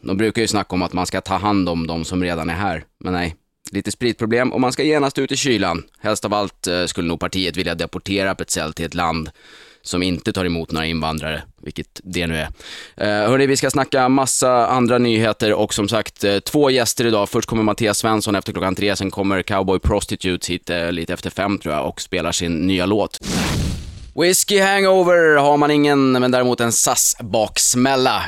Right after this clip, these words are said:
Jag fick ju en timme för, sämre sömn i morse och det är ingenting som vi låter gå ostraffat förbi. Idag hatar vi alltså sas för fulla muggar, så att vill ni haka på där går ni in på bandit punkt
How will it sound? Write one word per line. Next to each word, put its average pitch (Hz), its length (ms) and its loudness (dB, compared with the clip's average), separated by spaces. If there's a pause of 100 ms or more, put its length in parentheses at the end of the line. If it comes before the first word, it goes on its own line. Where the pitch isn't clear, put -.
Jag 104 240 2
fick 107 160 -8
ju 107 80 2
en 101 180 0
timme 95 640 0
för, 90 560 -4
sämre 95 520 0
sömn 92 360 0
i 90 300 -4
morse 101 340 -2
och 95 160 -2
det 127 80 2
är 131 100 2
ingenting 139 380 2
som 135 120 0
vi 127 60 2
låter 131 200 2
gå 135 240 4
ostraffat 143 580 0
förbi. 147 580 2
Idag 123 280 2
hatar 123 360 2
vi 113 80 2
alltså 104 320 0
sas - 480 0
för 101 140 -2
fulla 117 300 2
muggar, 98 340 0
så 98 120 -2
att 98 100 -10
vill 107 120 0
ni 107 60 0
haka 113 220 0
på 127 200 0
där 117 160 4
går 117 120 0
ni 113 60 0
in 113 120 0
på 104 60 -4
bandit 107 320 0
punkt 104 200 -2